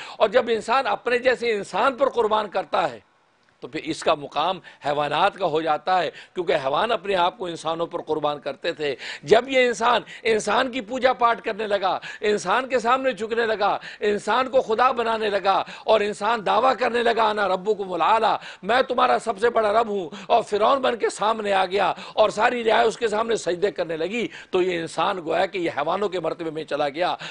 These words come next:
क्योंकि हैवान हकीकत में इंसानों पर कुर्बान करते। देखो, आला दर्जे से जब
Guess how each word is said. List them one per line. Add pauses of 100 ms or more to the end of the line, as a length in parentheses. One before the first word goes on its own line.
(100)
क्योंकि
हैवान
हकीकत
में
इंसानों
पर
कुर्बान
करते। (1900)
देखो, (320)
आला
दर्जे
से (220)
जब